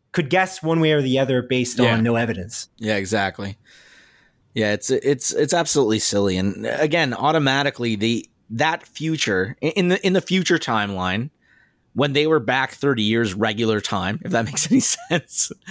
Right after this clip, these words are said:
Speaker 2: Like, not, not time traveling, but thirty years prior to the future timeline. Uh, the future never, they didn't have the future. <laughs> This is so complicated. I, I'm struggling to explain this.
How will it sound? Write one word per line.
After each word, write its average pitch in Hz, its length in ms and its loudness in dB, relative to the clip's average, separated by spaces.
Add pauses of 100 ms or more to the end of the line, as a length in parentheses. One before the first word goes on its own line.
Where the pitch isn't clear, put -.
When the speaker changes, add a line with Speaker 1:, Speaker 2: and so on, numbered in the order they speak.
(320)
Speaker 2:
Like, 120 140 -2
not, 156 340 2
not 165 220 0
time 147 260 -2
traveling, 117 340 -2
but 117 120 -2
thirty 156 280 2
years 143 220 2
prior 131 420 0
to 131 120 -6
the 110 100 -2
future 120 340 2
timeline. 101 640 -4 (800)
Uh, 117 380 2
the 120 100 -4
future 165 380 0
never, 147 520 0 (320)
they 180 260 4
didn't 208 200 -2
have 160 360 0
the 131 80 -2
future. 175 440 0
<laughs> - 40 -12 (420)
This 123 180 0
is 185 100 -2
so 107 160 2
complicated. 98 680 -4
I, 123 200 -2
I'm 123 240 -2
struggling 123 540 0
to 113 100 0
explain 87 440 -4
this. 87 180 -6